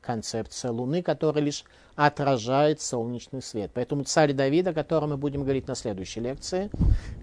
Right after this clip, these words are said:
который, э, в принципе, был преследуем царем Шаулем, относился, тем не менее, царь Давид к царю Шаулю как к помазаннику Бога, как к Машииху, как к величайшему из людей,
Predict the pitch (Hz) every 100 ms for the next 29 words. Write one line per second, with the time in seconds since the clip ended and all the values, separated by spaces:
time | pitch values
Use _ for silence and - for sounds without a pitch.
0 | - 139 - - 175 175 175 165 170 156
1 | - - - - - - - - - -
2 | - - - - - 190 170 - 170 185
3 | 190 190 175 185 180 180 185 165 180 170
4 | 175 180 - 190 208 180 185 175 - 180
5 | 175 165 - 160 135 127 151 175 - 165
6 | 160 170 160 - 202 214 - 185 185 175
7 | 170 175 175 170 - 170 160 151 147 160
8 | 160 - 151 147 143 147 147 147 139 -
9 | 143 - - - 151 147 180 175 170 160
10 | 151 - 143 127 156 175 170 165 - 143
11 | - - 156 143 - - 165 170 165 -
12 | 143 - 127 - - 120 131 127 117 -
13 | 156 165 165 - 175 156 156 156 139 117
14 | 123 117 104 120 135 147